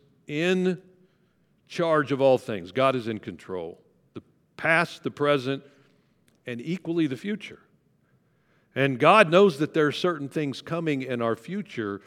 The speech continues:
in which if we don't do something about recognizing the need of priority changes in our life, well, we will be very unprepared for. What God wants us to understand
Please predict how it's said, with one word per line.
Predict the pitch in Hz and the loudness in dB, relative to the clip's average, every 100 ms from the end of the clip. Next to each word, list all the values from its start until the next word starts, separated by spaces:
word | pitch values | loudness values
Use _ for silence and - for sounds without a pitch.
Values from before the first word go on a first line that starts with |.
| - - | -14 -10
in | 120 | -4
which | 139 127 139 | -2 -2 -4
if | 113 | -4
we | 131 190 | -2 4
don't | 208 180 | 6 4
do | 131 165 | 0 -2
something | - 180 165 156 135 | 0 -2 0 -2 0
about | 127 123 120 120 | 2 4 2 2
recognizing | 139 156 143 127 127 120 104 117 110 104 98 | 0 0 -6 -2 -2 -2 -4 -4 -4 -6 -6
the | 110 | -4
need | 120 156 151 | -2 0 2
of | 135 92 | 2 0
priority | - 127 123 151 156 127 | -4 0 2 2 0 -2
changes | 110 131 120 110 107 95 | -6 -6 -6 -6 -6 -6
in | 107 | -4
our | 95 90 | -4 -4
life, | 107 143 120 87 - _ _ _ _ _ _ _ _ _ _ _ | -4 -4 -4 -8 -12 _ _ _ _ _ _ _ _ _ _ _
well, | 123 | -6
we | 139 196 | -2 -2
will | 160 | -2
be | 120 127 | 0 -2
very | 117 135 135 127 | 2 4 4 2
unprepared | 123 110 - 101 160 190 185 | -4 -6 -10 -10 -8 -6 -6
for. | - 98 95 | -8 -8 -4
What | 120 120 | -2 -2
God | 123 165 226 | -2 0 0
wants | 160 147 - | 0 -2 -2
us | 135 - | -4 -4
to | 143 | -8
understand | 123 110 104 - 160 196 175 107 | -8 -6 -8 -10 -8 -4 -2 -4